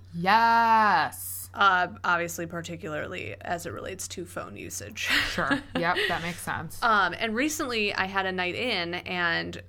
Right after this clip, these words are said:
Speaker 2: was, like, in this mode where I was feeling restless and, like, didn't wanna sit in front of the T V and didn't know what I wanted to do. And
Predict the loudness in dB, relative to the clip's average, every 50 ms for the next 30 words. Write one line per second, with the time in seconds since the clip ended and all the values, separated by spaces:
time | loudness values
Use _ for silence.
0 | -16 -12 -8 -6 -4 -2 -2 -2 -4 -4 -6 -6 -4 -4 -4 -4 -4 -4 -2 -2
1 | -2 0 0 0 0 0 -2 -6 -6 -6 -4 -4 -4 -4 -2 -2 -2 -4 -4 -4
2 | -2 -2 0 0 -2 -4 -6 -6 -6 -6 -6 -6 -6 -6 -8 -8 -6 -4 -4 -2
3 | -2 -2 -4 -6 -6 -8 -8 -8 -8 -8 -8 -8 -8 -10 -10 -12 -12 -8 -4 -2
4 | 0 0 0 -2 -2 -2 -2 -4 -4 -6 -8 -8 -8 -8 -8 -8 -8 -10 -10 -12
5 | -12 -10 -6 -6 -4 -4 -4 -2 -4 -4 -4 -6 -8 -10 -10 -10 -10 -8 -4 -2
6 | 0 0 0 0 0 -2 -2 -2 -2 -2 -2 -2 -4 -6